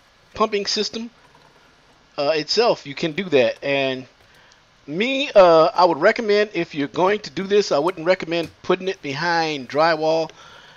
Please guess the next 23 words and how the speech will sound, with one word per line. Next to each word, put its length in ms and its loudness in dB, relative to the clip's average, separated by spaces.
Uh, 380 2
I 40 4
would 260 0
recommend, 440 0
if 180 -6
you 80 -8
do 340 -6
anything 600 -6
of 200 -8
that 200 4
nature, 460 -6
I 80 0
would 160 -2
recommend 400 0
that 160 -2
you 100 -8
make 360 -4
an 220 -4
access 680 0
to 220 -6
the 340 -10
pumping 320 -4
system 420 -8